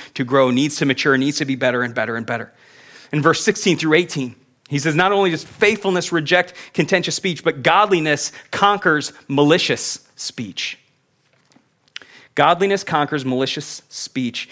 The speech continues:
Verse sixteen through eighteen says, "Avoid irreverent and empty speech, since those who engage in it will produce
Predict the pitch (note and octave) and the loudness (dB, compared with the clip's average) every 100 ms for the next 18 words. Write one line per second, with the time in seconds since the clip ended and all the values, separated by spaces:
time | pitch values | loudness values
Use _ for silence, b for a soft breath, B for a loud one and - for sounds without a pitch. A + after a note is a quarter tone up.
0 | B B D#3 D3 - F3+ - E3 E3+ D3+ | B B -2 0 0 0 0 0 2 2
1 | - C3+ F3 D3 - B B B B B | 0 -2 2 0 -2 B B B B B
2 | D#3+ C3 G#3 A#3+ A#3+ - D#3 C3+ F3+ G3+ | 2 4 6 6 4 4 4 4 2 4
3 | A#3 A#3 - F3 - F#3+ F#3 F3+ - - | 0 0 -2 -2 0 -2 -2 -6 -4 -4
4 | F#3+ - - - _ - - E3+ D3 D3 | -4 -4 -6 -8 _ -14 -2 -2 2 4
5 | F3+ G3+ G3+ F#3 D#3 C3 F#3 G3+ E3 C3+ | 6 4 2 0 0 2 4 4 2 0
6 | B2+ C#3 - D3 D3+ D3+ - - | 0 -2 -2 -2 0 -2 -4 -8